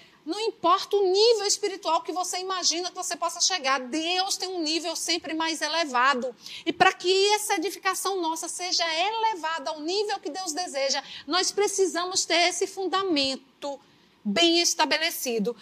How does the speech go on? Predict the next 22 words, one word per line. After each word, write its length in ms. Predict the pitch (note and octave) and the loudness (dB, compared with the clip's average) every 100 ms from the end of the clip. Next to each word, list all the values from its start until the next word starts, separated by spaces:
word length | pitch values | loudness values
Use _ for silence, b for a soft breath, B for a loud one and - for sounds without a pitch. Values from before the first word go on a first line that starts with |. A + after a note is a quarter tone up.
| B | B
pra 160 | - D#4+ | 0 2
que 100 | - | 4
eu 120 | F#4 | 2
possa 360 | - C#4 C#4+ D#4 | 2 -2 -2 -6
crescer, 680 | - F4+ G#4 - D4+ C#4+ C#4+ | -2 0 0 -2 -4 -4 -4
crescer, 800 | F4+ G4+ G4+ - C4 C#4 - - | -4 -2 -4 0 0 0 -4 -12
sem 260 | - F#4 G4 | -2 -2 2
colocar 600 | F#4 F#4 G4+ G4 F#4 F#4+ | 4 6 6 4 2 4
em 300 | A#4+ C5 D#4 | 4 4 6
risco 520 | E4 F4+ - - F#4+ B B | 6 6 2 -2 -6 B B
a 120 | E4 | 0
construção 840 | - F4+ F#4 F#4 F#4 - C4 C4 C#4 _ b b | 2 2 2 0 -2 -2 -2 -4 -8 _ b b
que 120 | - D#4 | -4 -2
nós 200 | D#4+ - | 0 0
fazemos 480 | D#4+ B3+ C#4+ C#4+ | -2 -2 -8 -6
em 80 | D4 | -8
cima 360 | - - C#4+ C4+ | -4 -6 -6 -8
desta 240 | C#4 D4+ | -6 -6
palavra. 580 | - D#4+ C4+ F#3 F3+ G3+ b b | -2 0 0 -2 -4 -10 b b
Você 260 | F#4+ - A#4+ | -2 0 0
me 100 | G#4+ | 0
entende? 540 | C#4 A#3 A#3 A#3+ E4+ | 0 -4 -4 -6 -8